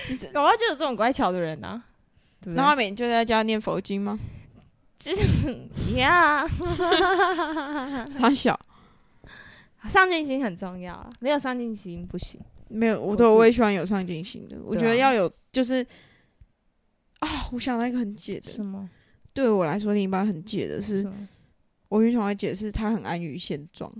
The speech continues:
Speaker 2: 啊，
Speaker 1: 我觉得很解。
Speaker 2: 哎，我身边很多女生朋友很介意这个，哎。
Speaker 1: 我超讨-，
Speaker 2: 就是
Speaker 1: 我超讨厌那
Speaker 2: 很没有上进心的男生，
Speaker 1: 对，
Speaker 2: 他们都没办法接受。
Speaker 1: 我超讨厌他太安于现状。
Speaker 2: 我也觉得这样不好。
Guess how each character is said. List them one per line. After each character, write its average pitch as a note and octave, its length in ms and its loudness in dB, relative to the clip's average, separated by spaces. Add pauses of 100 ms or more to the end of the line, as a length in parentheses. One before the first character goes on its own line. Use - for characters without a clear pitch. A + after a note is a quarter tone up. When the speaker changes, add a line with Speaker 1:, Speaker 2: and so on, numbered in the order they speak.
(160)
Speaker 2:
啊， - 100 -8
Speaker 1:
我 A3+ 280 4
觉 C4 60 8
得 C4+ 340 8
很 A3 80 0
解。 - 100 0
Speaker 2:
哎， D4+ 80 8
我 B3+ 100 6
身 E4 140 0
边 G#4 100 2
很 C4 300 0
多 C4+ 140 0
女 C#4+ 120 0
生 A#3 140 2
朋 B3+ 80 0
友 A3+ 60 0
很 G#3 160 -4
介 G#3+ 220 2
意 F#3 160 0
这 F#3 160 -6
个， - 200 -8
哎。 A#3+ 160 -12 (160)
Speaker 1:
我 A#3+ 60 -12
超 D4 220 -12
讨-， - 280 -16
Speaker 2:
就 C#4 160 0
是 C4+ 60 0
Speaker 1:
我 D4 100 2
超 A#3 60 0
讨 F3 120 0
厌 A3+ 160 -4
那 A#3+ 120 -8
Speaker 2:
很 A#3 100 -2
没 A3 100 2
有 A#3+ 80 2
上 A3 260 0
进 G#3 140 0
心 G3+ 100 -2
的 F#3 40 -4
男 F3+ 240 -12
生， D#4+ 180 -6
Speaker 1:
对， E4 80 -2
Speaker 2:
他 G#3 80 2
们 G#3 120 2
都 G3 120 6
没 G3 140 2
办 G3 160 0
法 F#3+ 100 -4
接 - 180 -8
受。 - 40 0
Speaker 1:
我 - 40 -4
超 - 0 -
讨 - 80 -4
厌 A3+ 40 0
他 A3+ 60 -2
太 G#3+ 60 -4
安 G3 60 -4
于 G3+ 40 -8
现 G3 240 -10
状。 G3 200 -14 (560)
Speaker 2:
我 G3 120 0
也 G#3 40 4
觉 E3+ 140 -2
得 C#3+ 80 -4
这 - 80 -12
样 B2+ 120 -10
不 F#3 120 -8
好。 - 260 -16